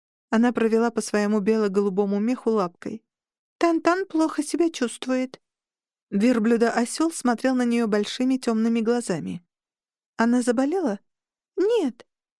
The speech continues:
она просто старая», Нуан Сама вздохнула. «Я думаю, это ее последнее путешествие. Я прихожу навестить ее, когда могу, но она...» «Иногда животные просто стареют.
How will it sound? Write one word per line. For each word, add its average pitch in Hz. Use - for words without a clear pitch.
она 392
просто 349
старая», 233
Нуан 226
Сама 277
вздохнула. 202
«Я 349
думаю, 320
это 330
ее 285
последнее 277
путешествие. 254
Я 285
прихожу 277
навестить 277
ее, 247
когда 262
могу, 269
но 262
она...» 294
«Иногда 320
животные 285
просто 349
стареют. 254